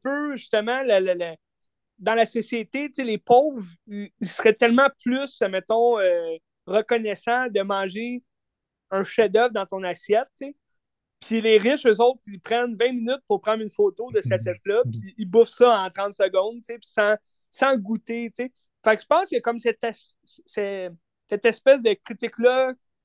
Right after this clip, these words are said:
Speaker 1: euh, de la restauration, tu sais, qui est faite dans ce film-là. Parce que c'est vraiment axé sur la cuisine, puis sur, euh, la façon, justement, de voir les différents plats. Puis en même temps, ben, tu sais, le personnage principal, tu, tu t'attends à ce que ce soit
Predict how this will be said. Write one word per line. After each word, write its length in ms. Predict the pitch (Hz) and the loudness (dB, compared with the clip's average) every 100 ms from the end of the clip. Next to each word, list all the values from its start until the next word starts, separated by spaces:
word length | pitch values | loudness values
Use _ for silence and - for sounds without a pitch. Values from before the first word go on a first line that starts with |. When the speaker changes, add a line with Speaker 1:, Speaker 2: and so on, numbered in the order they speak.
| _ _ _ _ - | _ _ _ _ -10
Speaker 1:
euh, 180 | 185 180 | -8 -2
de 100 | 196 | 2
la 140 | 220 | 2
restauration, 720 | 214 208 220 208 185 208 196 | 0 -4 0 0 -2 -10 -12
tu 100 | - | -14
sais, 60 | 220 | -10
qui 100 | 214 | -6
est 40 | |
faite 180 | 196 233 | -4 -4
dans 120 | 214 190 | -4 -6
ce 120 | 185 | -8
film-là. 340 | - 175 170 156 _ | -10 -10 -10 -12 _
Parce 160 | - 214 | -2 0
que 100 | 247 | -2
c'est 140 | 240 | -4
vraiment 240 | 214 226 285 | -2 0 0
axé 440 | 254 - - 262 | -2 -4 -10 -10
sur 240 | 247 233 220 | 2 4 4
la 160 | 214 | 2
cuisine, 680 | 202 214 196 190 208 208 196 _ _ _ _ _ | -4 -10 -8 -2 -2 -2 -8 _ _ _ _ _
puis 100 | - | -18
sur, 180 | - 226 240 220 | 6 6 6 4
euh, 180 | 196 185 | 4 4
la 120 | 185 | -2
façon, 460 | - 190 - 220 226 | -4 -6 -4 -6 -6
justement, 340 | 208 208 196 | -6 -6 -4
de 120 | 214 190 | -2 -4
voir 640 | 175 202 214 226 226 - _ _ _ _ | 0 0 0 -2 -6 -12 _ _ _ _
les 140 | 196 208 | -8 -8
différents 500 | 185 220 196 208 185 - | 0 0 2 0 -2 -4
plats. 300 | 196 190 180 _ _ _ _ _ - - - | -4 -4 -6 _ _ _ _ _ -20 -20 2
Puis 100 | 214 | 2
en 60 | |
même 180 | 214 214 | 2 -2
temps, 300 | - 262 277 | 0 0 0
ben, 180 | 220 196 | -4 -8
tu 80 | - _ _ _ _ _ | -14 _ _ _ _ _
sais, 100 | 262 | 2
le 60 | 233 | 4
personnage 320 | 220 240 262 | 2 -2 -2
principal, 600 | 240 220 - 240 262 269 | -4 -6 -2 2 2 0
tu, 160 | - 214 | -6 -18
tu 140 | _ | _
t'attends 240 | - 208 262 | -4 -2 -4
à 40 | |
ce 60 | 285 | -8
que 60 | - | -4
ce 140 | 214 | -6
soit 260 | - 247 | -2 -4